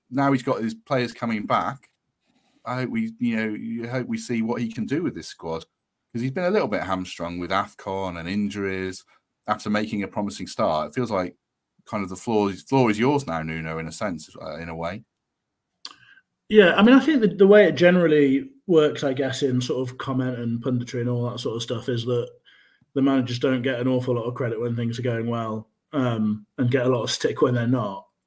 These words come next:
Speaker 2: You know, there's some exceptions to that, the sort of super managers who get an awful lot of analysis and that side of things. I mean, I think, um, I've been pretty consistent, hopefully. I,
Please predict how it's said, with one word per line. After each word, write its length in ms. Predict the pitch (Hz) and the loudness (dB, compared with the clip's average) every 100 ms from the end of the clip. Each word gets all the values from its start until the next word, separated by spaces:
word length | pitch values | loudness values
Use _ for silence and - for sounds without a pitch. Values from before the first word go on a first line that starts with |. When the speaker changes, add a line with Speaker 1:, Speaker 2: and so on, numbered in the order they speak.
| _ | _
Speaker 2:
You 120 | - 131 | -2 -2
know, 80 | |
there's 160 | 107 110 | -2 -2
some 140 | 139 | -2
exceptions 560 | 113 - 127 - 117 - | -2 -2 -6 -4 -4 -4
to 60 | 113 | -6
that, 200 | 107 - | -8 -4
the 80 | 120 | -4
sort 180 | 117 113 | -4 -4
of 40 | |
super 240 | 135 110 110 | -2 -2 -2
managers 440 | 107 104 104 101 | -4 -4 -6 -6
who 100 | 113 | -6
get 140 | 110 | -4
an 100 | 101 | -4
awful 240 | 113 107 107 | -4 -4 -2
lot 160 | 104 104 | -2 -4
of 140 | 104 - - - - - | -10 -14 -20 -20 -18 -2
analysis 480 | 139 127 120 120 117 | 4 4 4 0 0
and 80 | 120 | 0
that 140 | 113 | 0
side 180 | - 113 | 0 0
of 80 | 110 | 0
things. 360 | 107 107 113 - - - - | 0 0 -2 -6 -18 -20 0
I 60 | - | 6
mean, 160 | 165 | 8
I 60 | 160 | 10
think, 360 | 180 208 165 175 | 10 10 10 10
um, 520 | 160 143 139 127 123 _ _ _ _ _ - | 10 10 6 2 -2 _ _ _ _ _ -4
I've 160 | 139 | 4
been 360 | 156 139 127 - - _ - | 6 8 6 0 -16 _ 0
pretty 220 | 170 120 | 2 2
consistent, 640 | 123 139 131 127 135 120 | 2 2 2 0 0 0
hopefully. 580 | 123 151 - 110 104 113 | 2 0 0 -2 0 0
I, 140 | 117 | 0